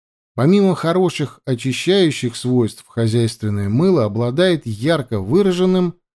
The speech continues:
лечебным действием, дезинфицирующим, антибактериальным и противогрибковым, противовоспалительным, обезболивающим, подсушивающим.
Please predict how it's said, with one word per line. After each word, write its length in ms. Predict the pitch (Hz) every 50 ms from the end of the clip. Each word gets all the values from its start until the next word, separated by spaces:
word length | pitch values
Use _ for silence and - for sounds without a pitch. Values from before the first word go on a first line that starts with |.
| _ _ _ _ _ _ -
лечебным 720 | 247 262 214 - - - 143 156 160 151 151 151 147 135 117
действием, 800 | 101 107 110 107 98 92 - - 101 95 95 90 85 80 - _ _ _ _ _ -
дезинфицирующим, 1300 | 135 175 196 185 190 170 131 - 127 117 - - - 104 95 90 101 113 117 113 - - 180 190 190 190 _ _ _ _ _ _ _ _ _ _ _ _ _ _ _
антибактериальным 1120 | 170 175 180 170 - 175 165 170 156 - - 175 175 175 175 175 175 170 170 170 170 175
и 180 | 180 _ 165 165
противогрибковым, 1300 | 156 - 165 170 160 156 160 160 156 151 147 160 160 156 151 _ _ 165 165 160 156 151 151 147 143 131 _ _ _ _ _ _ _ _ _
противовоспалительным, 1500 | 160 196 226 214 196 139 120 110 113 110 107 113 113 - - - 107 110 151 202 214 202 - 208 202 202 196 196 190 185 -
обезболивающим, 1300 | 175 180 156 127 117 107 101 98 101 156 196 208 202 196 196 190 190 196 196 180 - - - 185 185 180
подсушивающим. 1400 | 165 - - 180 196 - - - - 135 117 - - - 101 95 95 92 90 85 - - - - 85 78 73 -